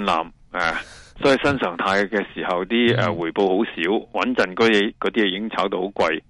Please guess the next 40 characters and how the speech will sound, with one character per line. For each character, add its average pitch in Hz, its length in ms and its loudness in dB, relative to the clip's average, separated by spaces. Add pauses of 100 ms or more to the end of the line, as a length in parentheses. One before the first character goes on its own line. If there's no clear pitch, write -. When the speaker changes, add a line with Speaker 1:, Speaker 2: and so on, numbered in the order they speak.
(140)
Speaker 2:
嗯。 110 340 -4
Speaker 1:
呃， 82 300 0 (520)
呃， 87 400 0 (260)
一 143 60 0
啲 160 220 2 (300)
唔 110 220 -8
係 107 160 2
幾 120 140 4
穩 127 220 2
陣 95 260 -4
嘅 95 240 -2 (100)
強 87 460 -2
啲 135 100 0
嘅 117 60 2
增 123 220 0
長 98 240 -4
股 92 220 -6
仲 82 220 -6
係 76 160 -2
超 - 260 -4
貴。 90 400 0 (220)
Speaker 2:
係。 107 280 -6 (240)
Speaker 1:
呃， 90 420 0 (100)
特 95 100 0
別 98 120 0
嗰 107 80 4
啲 117 200 2 (100)
科 113 180 2
網 92 120 -4
股 87 220 -2
啦， 95 240 0
你 92 120 0
睇， 101 300 2
呃， 78 360 -2 (120)
呃， 76 240 -4 (220)
呃， 73 320 -4
香 107 100 0
港 104 120 0
嘅 104 60 2
騰 73 140 -6